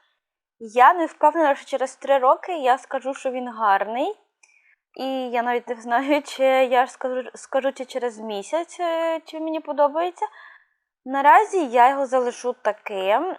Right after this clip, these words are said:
Важко було робити, тому що в мене тут ось такі ці бортики. Я хочу їх такими залишити. Ось ці, бачите? Вони досить об'ємні. І вони виглядає, ось тут може виглядати, ніби я не покрила, е, якусь частину будинку дахом.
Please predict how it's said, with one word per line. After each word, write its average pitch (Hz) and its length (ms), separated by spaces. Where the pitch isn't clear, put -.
Важко 262 420
було 294 180
робити, 285 280
тому 277 300
що - 140
в 269 40
мене 269 200
тут 320 160
ось 262 120
такі 262 220
ці 254 140
бортики. 247 580
Я 285 80
хочу 285 220
їх 220 80
такими 220 320
залишити. 262 460
Ось 233 220
ці, 214 140
бачите? 285 380
Вони 254 220
досить 269 300
об'ємні. 220 840
І 233 440
вони 254 260
виглядає, 285 800
ось - 120
тут 262 200
може 262 180
виглядати, 285 380
ніби 247 240
я 254 140
не 277 100
покрила, 254 500
е, 240 120
якусь 247 220
частину 247 560
будинку 254 480
дахом. 214 520